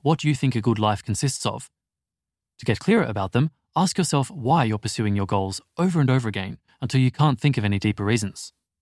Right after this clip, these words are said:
Or imagine you are going to die in a year and think about what you do in the remaining time. Two, learn about what else has been written about being a good person. People have thought about these questions for millennia, so don't just try to work it out by self-reflection.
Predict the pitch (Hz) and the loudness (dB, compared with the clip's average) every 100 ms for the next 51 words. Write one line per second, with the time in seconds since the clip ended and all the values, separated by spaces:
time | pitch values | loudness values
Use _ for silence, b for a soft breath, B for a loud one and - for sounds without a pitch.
0 | _ 175 156 123 143 180 180 170 143 147 | _ 2 4 2 0 2 4 4 4 2
1 | 160 123 135 160 101 101 98 98 95 - | 2 2 2 4 2 0 0 -2 -4 -12
2 | _ _ 117 165 151 127 107 113 107 107 | _ _ -2 2 4 2 0 -2 -2 0
3 | 135 101 98 101 98 101 131 104 73 - | 2 2 2 0 0 -2 -2 -2 -4 -12
4 | _ _ _ _ _ _ _ _ _ _ | _ _ _ _ _ _ _ _ _ _
5 | _ 214 101 - _ _ _ 139 220 139 | _ 0 0 -2 _ _ _ 4 4 4
6 | 110 - 113 143 113 101 95 107 107 101 | 2 0 -2 0 -2 -2 -4 -2 0 0
7 | 98 107 101 95 104 - 101 - 71 - | 0 -2 -2 0 -4 -2 -2 -2 -8 -14
8 | _ _ _ _ _ _ _ - 147 95 | _ _ _ _ _ _ _ -2 0 -2
9 | - 175 110 107 - 113 117 117 - 127 | 0 2 0 -2 -2 -4 0 -2 0 0
10 | 131 131 165 156 98 - _ _ - 165 | 2 4 4 2 0 -12 _ _ 0 2
11 | 214 208 - 120 110 104 104 113 107 - | 2 2 0 2 2 0 0 0 -2 -2
12 | 110 107 143 139 - - | -4 -2 -2 -2 -4 -12